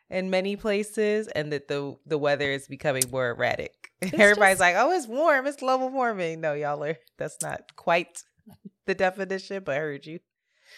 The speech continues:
Speaker 1: I'm t-, I just can't see. I can see you in Chicago in the summer. I can ima-, I've never even been. I can imagine Chicago in the summer because I liked Chicago in the winter. It was just awful.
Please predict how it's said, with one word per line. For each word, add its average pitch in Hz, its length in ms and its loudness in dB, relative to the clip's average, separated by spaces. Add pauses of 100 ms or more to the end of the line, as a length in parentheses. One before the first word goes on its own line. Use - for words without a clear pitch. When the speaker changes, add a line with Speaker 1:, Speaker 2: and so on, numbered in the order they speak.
(420)
Speaker 1:
I'm 226 160 6
t-, 285 160 4
I 208 80 12
just 220 300 0
can't 208 280 0
see. - 300 -6
I 190 140 8
can 226 180 -2
see 220 220 -4
you 214 100 0
in 202 100 0
Chicago 165 600 2
in 135 120 -4
the 131 100 -12
summer. 214 840 -2 (280)
I 220 140 8
can 233 160 4
ima-, 170 280 2
I've 254 180 8
never 233 200 0
even 160 160 -4
been. 147 240 0
I 190 80 4
can - 160 -4
imagine 151 480 2
Chicago 135 480 -2
in 120 60 -4
the 120 80 -6
summer 113 420 -6 (400)
because 170 240 -2
I 156 140 10
liked 160 340 2
Chicago 147 560 0
in 135 100 -4
the 135 80 -4
winter. 143 360 -4
It 180 220 -4
was 143 240 -6
just 139 280 -4 (220)
awful. 147 420 -8